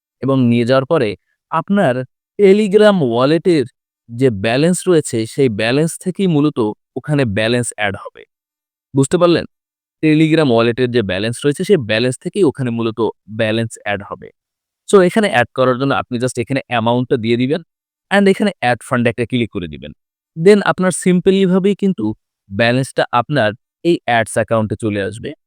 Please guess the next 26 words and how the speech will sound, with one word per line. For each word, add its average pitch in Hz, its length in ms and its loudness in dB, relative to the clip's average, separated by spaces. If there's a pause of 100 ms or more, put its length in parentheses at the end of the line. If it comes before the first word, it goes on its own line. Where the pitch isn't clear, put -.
(160)
আমি 127 220 2
যেরকমভাবে 117 640 2
আপনাদের 107 440 -2 (280)
এই 120 180 0
যে 113 80 2
মাত্র 110 340 0
দেখালাম। 107 420 -4 (840)
ওকে, 117 220 -2 (160)
এরকমভাবে 151 560 4
আপনার 127 260 0
এখানে 110 280 -4
অ্যাড 110 220 -2
হয়ে 101 160 -6
যাবে। 64 240 -18 (500)
Simply 202 320 2
ভাবে 180 300 2
আমি 120 200 -4
আরো 120 140 0
সহজভাবে 123 540 -4
বুঝতে 127 360 -8
কিভাবে 117 320 -6
অ্যাড 110 180 -2
করতে 135 200 -10
হয় 170 160 -8
আপনাদের 98 340 -8
দেখিয়ে। - 280 -12